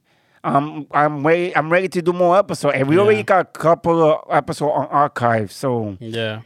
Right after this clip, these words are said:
Speaker 1: believe me, we working, we working. So bring the best and to bring you knowledge and give you power
Speaker 2: Yeah.
Speaker 1: because that's what our community,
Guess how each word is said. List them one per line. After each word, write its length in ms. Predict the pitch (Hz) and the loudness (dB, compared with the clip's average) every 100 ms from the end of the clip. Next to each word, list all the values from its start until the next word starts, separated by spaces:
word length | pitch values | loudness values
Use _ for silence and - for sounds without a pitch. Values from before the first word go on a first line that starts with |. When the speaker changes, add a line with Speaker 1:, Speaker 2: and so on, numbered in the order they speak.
| - | -8
Speaker 1:
believe 320 | 139 135 135 | -2 0 0
me, 120 | 117 | 0
we 240 | 120 147 160 | 2 2 2
working, 440 | 151 151 - 117 | 2 0 -2 -4
we 100 | 127 | -4
working. 380 | 135 143 139 143 | 0 0 0 -4
So 260 | 135 131 117 | -2 -2 -2
bring 340 | 117 131 139 | -2 -2 0
the 100 | 143 | 0
best 420 | 120 135 135 - | 2 4 4 0
and 300 | 143 117 101 | -6 -6 -8
to 100 | - | -14
bring 220 | - 127 | -8 -4
you 100 | 135 | -2
knowledge 420 | 131 131 131 131 143 | 0 0 0 -2 -6
and 140 | 123 | -6
give 160 | 123 127 | -4 -6
you 60 | |
power 420 | 107 127 123 110 | -2 2 2 0
Speaker 2:
Yeah. 220 | 110 117 110 | -4 -4 -2
Speaker 1:
because 220 | 131 107 | -2 0
that's 180 | 131 143 | 0 2
what 140 | 151 | 2
our 200 | 151 127 | 2 0
community, 480 | - 139 139 135 | -4 -2 -2 -4